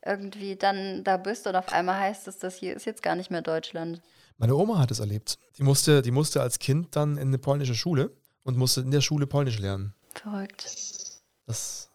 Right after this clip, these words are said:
Speaker 2: das war krass damals, ja. Sowas gibt's ja oft in, in Kriegen. Was lernen wir draus? Man sollte keine Kriege führen.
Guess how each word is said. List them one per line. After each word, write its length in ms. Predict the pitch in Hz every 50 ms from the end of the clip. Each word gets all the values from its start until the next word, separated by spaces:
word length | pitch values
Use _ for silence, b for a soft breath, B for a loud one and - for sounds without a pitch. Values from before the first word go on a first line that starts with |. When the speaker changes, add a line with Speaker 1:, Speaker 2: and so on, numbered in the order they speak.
| _ _ _ _ _ _ _ _ _
Speaker 2:
das 200 | 117 113 - -
war 440 | 131 127 127 127 131 131 131 131
krass 300 | 120 - 127 131 - -
damals, 340 | - 101 98 98 95 95 - -
ja. 140 | 110 - - _ _ _ _ _ _ _
Sowas 220 | _ - 110 120 -
gibt's 180 | - 117 -
ja 100 | - 110
oft 260 | - 123 - - - -
in, 680 | - 101 - - - - _ _ _ 147 127 117 113 120
in 160 | 117 113 117 -
Kriegen. 480 | - - 120 113 110 113 107 104 104 _ _ _ _ _ _ _ _
Was 120 | - 127 113
lernen 200 | 120 139 151 165
wir 60 | 165
draus? 280 | 151 135 143 151 -
Man 100 | 143 131
sollte 220 | 120 131 135 143 147
keine 260 | - - 139 143 139
Kriege 280 | - - 160 165 147 113
führen. 340 | 104 101 104 95 104 104